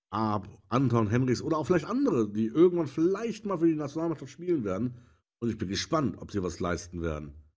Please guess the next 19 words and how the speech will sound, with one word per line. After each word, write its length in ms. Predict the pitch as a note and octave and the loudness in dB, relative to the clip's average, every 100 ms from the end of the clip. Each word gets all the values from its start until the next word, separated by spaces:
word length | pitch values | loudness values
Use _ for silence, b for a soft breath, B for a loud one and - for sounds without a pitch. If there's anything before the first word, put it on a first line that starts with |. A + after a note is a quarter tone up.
| _ | _
Das, 240 | A2+ B2 B2 | 2 4 4
das 140 | B2+ | 2
funktioniert 280 | D#3+ D#3 D#3 | 4 6 6
aber 160 | C3 | 6
in 60 | B2+ | 4
meinen 240 | A#2+ C#3+ | 4 4
Augen 200 | C#3 C#3+ | 2 2
dann 100 | C3 | 4
noch 80 | A#2+ | 4
nur, 200 | A#2+ D3+ | 4 4
wenn 120 | B2 | 6
Löw 320 | A2+ A2+ C#3 B2+ | 6 6 4 0
bereit 280 | G2+ A#2+ B2 | -2 -2 -2
ist, 100 | A2 | -2
seinen, 420 | A2 G#2 F#2 - | -2 -2 -6 -8
seinen 300 | G2 F#2+ F2 | -4 -4 -2
Weg 320 | G2+ A2+ - - _ - | 0 0 0 -18 _ -10
zu 60 | |
ändern. 500 | A2 D3+ A#2+ D2+ C#2+ | -4 0 0 -2 -8